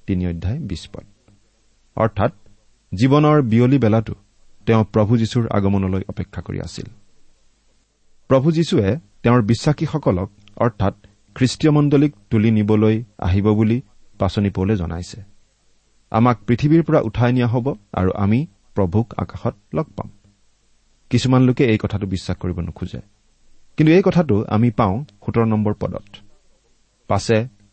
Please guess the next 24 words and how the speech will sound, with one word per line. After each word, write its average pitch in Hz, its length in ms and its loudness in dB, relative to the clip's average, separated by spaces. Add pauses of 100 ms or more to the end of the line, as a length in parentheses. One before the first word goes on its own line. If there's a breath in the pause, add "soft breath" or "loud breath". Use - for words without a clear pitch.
(120)
আমি 110 240 2
জীৱিত 117 380 2
থকা 151 420 0
অৱশিষ্ট 113 500 -2
লোকবিলাক 101 540 -2 (520)
আকাশত 131 500 -2 (260)
প্ৰভুৰ 110 360 2
লগ 101 260 0
ল'বলৈ 117 440 0 (500)
তেওঁবিলাকে 160 460 2
সৈতে - 360 -4 (420)
মেঘ 113 300 2
ৰথত 104 320 0 (120)
তুলি 92 200 -2
নিয়া 90 160 -4
হ'ম 80 200 -10 (600)
আৰু 101 180 -2
এইদৰে 113 500 0
আমি 98 160 -2
সদায় 123 360 -4
প্ৰভুৰ 98 480 -6
সংগী 117 280 -6
হ'ম।" 87 160 -10 (1400)
ইয়াত 139 380 2